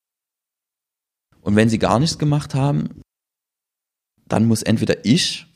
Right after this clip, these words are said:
dafür vorsorgen, weil ich weiß, dass ich dafür einstehen muss, oder ich muss mit meinen Eltern sprechen, dass sie bitte selber dafür vorsorgen. Eine von den beiden Lösungen muss ich angehen. Das Wichtige ist, dass ich mir über solche Themen Gedanken mache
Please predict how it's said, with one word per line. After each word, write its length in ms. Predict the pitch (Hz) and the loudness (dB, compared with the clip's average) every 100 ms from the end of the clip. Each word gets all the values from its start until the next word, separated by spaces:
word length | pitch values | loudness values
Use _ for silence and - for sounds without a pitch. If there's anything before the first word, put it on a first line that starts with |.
| _ _ | _ _
dafür 260 | - 127 127 | -4 -2 -2
vorsorgen, 600 | - 160 165 160 160 139 | 0 2 4 4 2 2
weil 100 | 113 | 2
ich 160 | 113 | 0
weiß, 300 | - - 156 | -2 0 0
dass 120 | - 127 | -2 -4
ich 80 | |
dafür 280 | 117 110 - | -4 -6 -4
einstehen 420 | 104 143 147 156 | -2 -2 -4 -4
muss, 220 | 156 156 - | -2 -2 -2
oder 160 | 117 | -2
ich 100 | 110 | 0
muss 140 | 127 110 | -2 -2
mit 100 | 101 | 0
meinen 160 | 95 | 0
Eltern 260 | 85 107 - | 2 2 0
sprechen, 300 | - - 131 | 0 0 0
dass 120 | 113 | -2
sie 40 | |
bitte 400 | 110 117 117 - | -2 0 0 -2
selber 300 | - 107 117 | 0 2 4
dafür 240 | 104 - 90 | 2 0 -4
vorsorgen. 680 | - 104 98 92 101 107 - _ _ _ _ _ _ _ _ _ _ _ _ _ _ _ _ _ _ _ _ _ _ _ _ _ _ _ _ _ _ _ _ _ _ _ _ _ | -4 -4 -2 0 -2 -4 -8 _ _ _ _ _ _ _ _ _ _ _ _ _ _ _ _ _ _ _ _ _ _ _ _ _ _ _ _ _ _ _ _ _ _ _ _ _
Eine 240 | - 113 127 | 0 2 4
von 140 | 127 | 2
den 100 | 120 | 4
beiden 240 | 107 113 | 4 4
Lösungen 400 | 117 117 117 117 | 4 4 4 2
muss 160 | 113 113 | 0 -2
ich 140 | 120 | -4
angehen. 400 | - 110 110 110 - _ _ _ _ _ _ _ _ _ _ _ _ _ _ _ _ _ - | -4 -2 -2 -6 -8 _ _ _ _ _ _ _ _ _ _ _ _ _ _ _ _ _ -6
Das 180 | - - | -4 0
Wichtige 380 | 113 - 139 | 0 2 0
ist, 200 | - 123 | 0 0
dass 120 | 107 107 | -2 -2
ich 60 | |
mir 80 | 101 | -2
über 80 | 95 | 0
solche 280 | 104 104 - | 0 -2 -2
Themen 240 | 117 113 | 0 0
Gedanken 440 | 104 - 117 - | 0 -4 -4 -2
mache 380 | 131 139 160 156 | 0 0 -2 -4